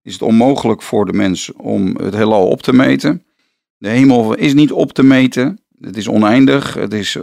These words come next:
astronomisch, het is niet voor te stellen hoe groot het heelal is. Als je ook denkt aan zonnestelsels en aan miljarden, miljarden sterren die inmiddels ook door de mensen in beeld zijn gebracht.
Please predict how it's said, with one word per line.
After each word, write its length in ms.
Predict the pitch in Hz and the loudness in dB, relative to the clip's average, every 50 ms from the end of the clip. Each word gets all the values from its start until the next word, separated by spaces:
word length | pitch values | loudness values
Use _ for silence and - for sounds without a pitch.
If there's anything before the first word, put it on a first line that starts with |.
| - - - - | -12 -16 -20 -16
astronomisch, 840 | - - 123 - - - 113 107 110 113 120 123 120 117 113 110 - | -10 -8 -8 -6 -2 0 0 2 2 4 4 4 4 4 2 0 -2
het 140 | 113 95 107 | -6 -6 -6
is 240 | 107 - - - - _ _ _ | -6 -6 -6 -8 -12 _ _ _
niet 280 | - 117 131 135 131 - | -2 0 0 0 0 0
voor 260 | - 143 135 143 139 | 0 2 2 2 2
te 80 | - | 0
stellen 320 | - - - 104 95 95 92 | -4 -2 0 0 0 0 0
hoe 200 | 98 98 110 107 | -2 -2 -4 -4
groot 460 | - - 120 120 117 107 - - - - | -2 0 0 0 0 0 -2 -8 -16 -16
het 140 | 117 110 - | -16 -14 -8
heelal 440 | 104 98 98 104 117 131 156 151 - | -4 -2 0 2 2 2 2 2 0
is. 380 | 127 139 156 - - - - _ _ _ _ _ _ _ _ | 0 0 -2 -2 -6 -10 -12 _ _ _ _ _ _ _ _
Als 120 | - 95 | -12 -6
je 60 | 107 | -6
ook 160 | 104 101 101 | -6 -4 -4
denkt 240 | 95 107 107 107 101 | -2 0 0 0 0
aan 120 | 104 98 101 | -2 -2 -2
zonnestelsels 960 | 98 110 120 127 123 117 - - 135 120 120 123 107 113 117 113 113 110 - | -2 0 0 0 0 0 -2 -2 0 0 0 0 -2 -4 -4 -4 -4 -6 -6
en 240 | - - 101 98 95 | -6 -4 -2 -2 -2
aan 300 | 98 101 98 90 87 - _ _ _ _ _ | 0 0 -2 -2 -4 -8 _ _ _ _ _
miljarden, 640 | - 101 107 113 107 98 113 117 117 117 104 104 101 | -8 -4 -2 -2 0 0 0 0 0 0 -2 -2 0
miljarden 500 | 98 101 101 98 104 104 107 95 98 95 | 0 2 2 2 2 0 0 -2 -6 -8
sterren 340 | - - - 117 110 101 92 | -8 -4 -2 -2 -2 -2 -2
die 120 | 98 98 | -2 -2
inmiddels 420 | 95 98 98 101 98 95 95 92 98 | -2 0 0 -2 -2 -4 -6 -6 -6
ook 160 | 92 87 85 | -6 -6 -6
door 100 | 92 90 | -6 -4
de 80 | 92 | -2
mensen 340 | 92 98 101 101 95 - 95 | -2 0 0 0 -2 -2 -4
in 80 | 90 87 | -4 -2
beeld 240 | 87 107 120 123 117 | -2 -2 -2 -2 -2
zijn 200 | 120 113 110 107 | -4 -4 -4 -4
gebracht. 440 | - 90 87 95 98 90 - _ | -6 -8 -6 -6 -6 -6 -8 _